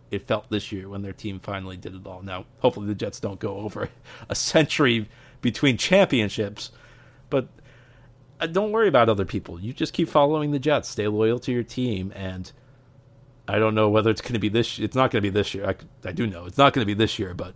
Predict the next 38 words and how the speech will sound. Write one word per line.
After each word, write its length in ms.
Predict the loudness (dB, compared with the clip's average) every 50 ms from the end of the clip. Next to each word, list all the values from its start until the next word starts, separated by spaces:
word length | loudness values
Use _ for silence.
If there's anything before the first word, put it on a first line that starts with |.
| -18 -14
you 80 | -12 -8
know, 100 | -6 -2
I 60 | -2
don't 140 | -2 -2 0
know 60 | 0
whether 140 | 0 0 0
it's 80 | -2
gonna 120 | -4 -4 -4
be 60 | -2
next 340 | 0 -2 -2 -2 -4 -4 0
year. 260 | 2 2 2 2 0 -4 -10 _ -18 -14
At 120 | -4 2
some 120 | 2 2 4
point, 220 | 4 2 2 2
this 120 | 0 -6
team 200 | -6 -4 -4 -4
will 140 | -4 -4 -6
figure 340 | -6 -6 -6 -6 -6 -8 -12
it 80 | -10 -10
out, 340 | -8 -8 -8 -8 -10 -12 -14
and 340 | -12 -12 -12 -12 -12 -16 -18 -20 -20 -20 _ _ -20 _ -20 _ _ 0
you'll 200 | 4 4 4 4
feel 320 | 4 4 4 4 4 4
really 280 | 4 4 4 4 4 2
proud 340 | 0 -2 -2 0 0 0 0
of 80 | -2
yourself 320 | -6 -8 -8 -8 -8 -8 -10
that 140 | -10 -12
you 40 | -10
stuck 340 | -10 -8 -6 -8 -8 -8 -8
with 180 | -10 -10 -8 -8
it, 160 | -10 -12 -12 -12
and 120 | -10 -8 -6
you'll 140 | -6 -6 -6
feel 360 | -8 -10 -8 -6 -6 -8 -8
such 340 | -10 -10 -10 -10 -10 -10 -12
a 20 |
reward. 560 | -12 -12 -12 -14 -14 -16 -16 -18 -18 -20 -20